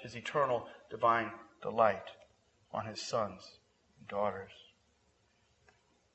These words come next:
Christian, it is in this hope, and in this hope alone,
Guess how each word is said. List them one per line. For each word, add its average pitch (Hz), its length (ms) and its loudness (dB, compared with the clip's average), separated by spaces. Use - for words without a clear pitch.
Christian, 160 360 0
it 139 140 -2
is 139 160 -4
in 156 140 0
this 175 160 -4
hope, 143 340 2
and 135 180 2
in 175 200 0
this 185 160 -2
hope 180 240 4
alone, 117 540 4